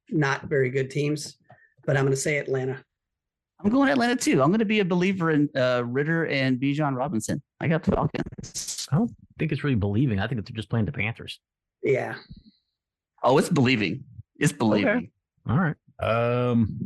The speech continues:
Speaker 4: I think it's gonna be a close match, but I'll, I'll go Atlanta also.
Speaker 2: Okay. Uh, Cardinals
Speaker 3: Nah,
Speaker 2: to the
Speaker 3: anybody
Speaker 2: Commanders.
Speaker 3: against the Cardinals is gonna win. Commanders.
Speaker 1: Yeah, this is, this will be a blowout.
Speaker 2: Uh, Commanders also. Uh, how many? Uh, it doesn't matter how many touchdowns that Sam Howell will throw. So I got the Commanders also.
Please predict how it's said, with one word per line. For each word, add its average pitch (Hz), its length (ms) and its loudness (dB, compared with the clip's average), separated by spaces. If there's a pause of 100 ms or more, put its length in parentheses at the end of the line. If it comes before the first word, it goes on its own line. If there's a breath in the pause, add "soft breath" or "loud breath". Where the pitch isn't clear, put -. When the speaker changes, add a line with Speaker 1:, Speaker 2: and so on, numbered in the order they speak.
(220)
Speaker 4:
I 110 140 0
think 262 220 2
it's 123 100 2
gonna 123 160 0
be 104 140 2
a 87 40 -2
close 87 320 -4
match, 85 460 -2 (200)
but 85 380 0
I'll, 85 320 0
I'll 85 200 -4
go 82 200 -2
Atlanta 76 340 -4
also. 71 480 -4 (180)
Speaker 2:
Okay. 156 260 -4 (180)
Uh, 113 720 0
Cardinals 196 520 -2
Speaker 3:
Nah, 90 120 0
Speaker 2:
to 156 120 2
the 143 60 2
Speaker 3:
anybody 147 180 4
Speaker 2:
Commanders. 120 200 4
Speaker 3:
against 104 180 0
the - 80 -6
Cardinals 95 360 -2
is 92 120 -6
gonna 87 180 -4
win. 87 220 -4
Commanders. 104 600 0
Speaker 1:
Yeah, - 220 -4 (180)
this 135 220 0
is, 135 200 -2
this 165 220 -2
will 156 160 4
be 135 100 4
a 113 80 2
blowout. 120 520 -4 (160)
Speaker 2:
Uh, 110 320 0 (120)
Commanders 139 320 4
also. 107 460 -2
Uh, 110 260 2
how 135 180 0
many? 185 200 -2 (120)
Uh, 135 160 -2
it 131 80 -4
doesn't 156 180 -2
matter 185 160 0
how 160 100 0
many 170 120 2
touchdowns 127 440 -2
that 110 100 -4
Sam 113 220 -2
Howell 104 280 -2
will 95 80 -6
throw. 73 360 -4
So - 240 -6
I 95 40 -6
got - 100 -4
the - 80 -12
Commanders 92 340 -2
also. - 240 -14